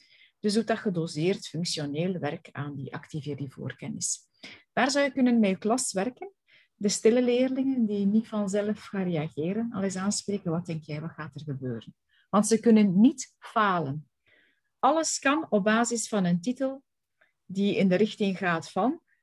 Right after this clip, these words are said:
of, eh, alles kan op basis van een tekening. Zo kan een tekening van een kind dat in een bed ligt een heel ander, een heel andere inhoud krijgen dan wat dat je eerst denkt. Dus als je die stille leerling eerst aanspreekt,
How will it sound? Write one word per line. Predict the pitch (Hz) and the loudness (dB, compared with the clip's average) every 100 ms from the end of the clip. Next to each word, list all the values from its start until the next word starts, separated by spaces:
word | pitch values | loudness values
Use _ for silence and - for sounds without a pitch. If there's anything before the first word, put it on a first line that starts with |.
| _ | _
of, | - 294 - - | 2 2 0 -6
eh, | 196 202 202 | -2 0 0
alles | 220 247 247 | 0 0 -2
kan | - 226 | -2 0
op | 208 | 0
basis | 196 208 196 - | 0 -4 -6 -4
van | 190 | -4
een | 180 | -4
tekening. | 180 180 180 156 156 | -2 -2 -2 -4 -4
Zo | 170 | -4
kan | 170 170 165 | -6 -6 -8
een | 165 | -6
tekening | 160 214 226 214 | -2 0 2 0
van | 196 175 | 0 -4
een | 170 | -4
kind | 196 196 | -4 -2
dat | 185 | -4
in | 165 | -2
een | 147 | -2
bed | 143 208 | -2 -6
ligt | 247 262 - _ _ _ - | -6 -8 -10 _ _ _ -4
een | 175 | 0
heel | 160 180 247 | 4 6 6
ander, | - 190 220 240 233 214 _ _ _ | 4 4 4 4 0 -6 _ _ _
een | - 165 | -8 -4
heel | 190 | -2
andere | 196 185 - | -2 -2 0
inhoud | 202 202 - | 0 0 -4
krijgen | - 190 196 214 220 _ _ _ | -6 -4 -2 -2 -2 _ _ _
dan | - 165 | -6 -4
wat | 170 | -2
dat | 165 | -2
je | - | -2
eerst | 170 - - | -2 -4 -4
denkt. | 147 151 - - _ _ _ | -8 -10 -12 -14 _ _ _
Dus | 208 | 0
als | 226 226 220 | 2 2 2
je | 226 214 208 | 2 4 2
die | 196 202 | -2 -6
stille | - 285 277 | -2 0 0
leerling | 240 226 220 190 175 | 2 0 0 -2 -2
eerst | - 233 262 - | -2 -2 -2 -6
aanspreekt, | - 175 175 - - 156 - 143 | -4 -4 -4 -8 -8 -8 -8 -10